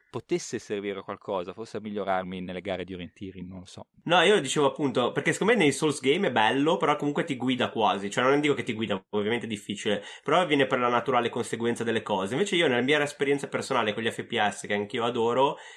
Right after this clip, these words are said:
Speaker 2: cioè la trovo veramente frustrante la prime ore appena compri il nuovo gioco, cioè ogni volta che c'è un nuovo Call of Duty e non conosci la mappa, cioè faccio uno sforzo mentale pazzesco all'inizio perché devo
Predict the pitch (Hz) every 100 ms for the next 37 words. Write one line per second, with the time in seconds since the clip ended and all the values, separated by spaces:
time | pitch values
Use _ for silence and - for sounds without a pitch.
0 | - - 123 147 127 120 131 156 151 139
1 | 127 - 113 110 127 139 135 - 120 123
2 | 120 117 113 110 117 123 120 107 - 107
3 | 110 110 101 98 98 85 - 104 123 139
4 | 107 113 123 123 139 143 117 107 101 107
5 | 117 139 123 - 139 113 113 110 175 220
6 | - - - 143 156 160 156 - 151 131
7 | 143 139 147 131 110 - 147 - 139 143
8 | 165 135 127 127 190 175 - 120 120 113